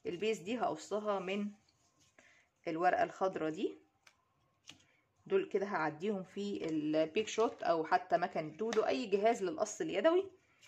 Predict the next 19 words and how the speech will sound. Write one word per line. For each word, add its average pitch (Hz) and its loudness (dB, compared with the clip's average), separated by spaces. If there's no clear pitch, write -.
وهاجي 208 0
اقص - -2
برضو 190 -2
القطعة - -6
الصغيرة 160 -4
دي، 208 -2
وهاجي 233 2
اقص - 0
الايد 185 -6
بتاعت، 185 2
آه، 165 4
الايد 180 -8
بتاعت 190 2
الفانوس 175 -2
هقصها 202 0
من، 202 -2
آه، 165 2
كارد 208 0
ستوك - -4